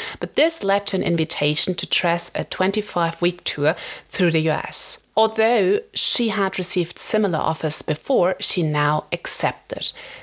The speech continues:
because she probably needed it. On top of that, when Lucille Limited was being restructured, it became evident that Lucy hadn't designed the dresses herself for a long time, but others had done so. So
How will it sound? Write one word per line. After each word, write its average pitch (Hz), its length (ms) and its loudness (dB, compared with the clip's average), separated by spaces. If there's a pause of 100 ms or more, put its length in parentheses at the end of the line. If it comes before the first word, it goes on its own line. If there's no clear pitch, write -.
(100)
because 247 720 0 (160)
she - 340 2
probably 165 640 0
needed 143 340 2
it. 156 140 -2 (180)
On 185 300 2
top - 320 -6
of 165 180 -2
that, 147 320 0 (100)
when 214 260 2
Lucille 214 340 0
Limited 220 460 0
was 156 160 0
being 156 280 0
restructured, 170 800 -2 (380)
it 233 120 0
became 208 440 -2
evident 175 540 0
that 180 140 0
Lucy 190 380 0
hadn't 220 400 0
designed 165 400 0
the 170 60 -4
dresses - 460 0
herself 151 440 -2
for 160 140 0
a 151 80 0
long 170 500 0
time, 156 540 -4
but - 180 -4
others 160 340 0
had - 140 -2
done 120 240 -2
so. - 380 -2 (580)
So 226 300 0